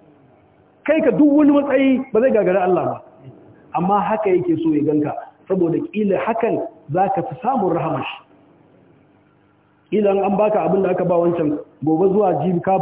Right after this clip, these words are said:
ka ma fita daga imanin, Allah ya kare mu. Shi yasa ya ce, "Wala yulqaha illa sabirun."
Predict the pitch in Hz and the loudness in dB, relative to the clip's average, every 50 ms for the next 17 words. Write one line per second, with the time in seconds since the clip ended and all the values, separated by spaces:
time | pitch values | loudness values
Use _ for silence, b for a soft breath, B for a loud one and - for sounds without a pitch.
0 | 190 190 196 190 190 196 196 190 190 - 170 160 156 151 135 135 147 143 151 147 | 0 0 0 0 2 0 0 0 -2 -2 -2 -2 -2 -2 0 -2 -2 -2 0 -2
1 | 139 123 120 147 160 156 135 120 - 143 131 120 107 95 - - _ _ _ _ | -2 -4 -2 -2 0 0 0 -2 -2 -2 -2 -2 -4 -6 -10 -18 _ _ _ _
2 | - - - - - - - - - - - - - _ _ _ _ _ _ _ | -20 -20 -20 -20 -20 -20 -20 -20 -20 -20 -20 -20 -20 _ _ _ _ _ _ _
3 | _ _ _ _ _ _ _ - 123 - 180 185 190 180 185 202 175 175 180 180 | _ _ _ _ _ _ _ -8 -6 0 2 2 2 4 2 2 2 2 2 2
4 | 175 170 160 151 156 175 185 185 185 175 165 156 151 156 160 170 175 175 170 175 | 2 2 2 4 4 4 4 4 4 2 2 0 -2 -2 0 0 0 2 2 2
5 | 175 175 175 175 - - 175 185 175 170 160 165 - 147 135 139 143 139 151 160 | 2 2 2 2 -2 -2 -2 -2 0 0 -2 -2 -2 -4 -4 -2 -2 0 2 2
6 | 147 - - 156 | 0 0 -2 -6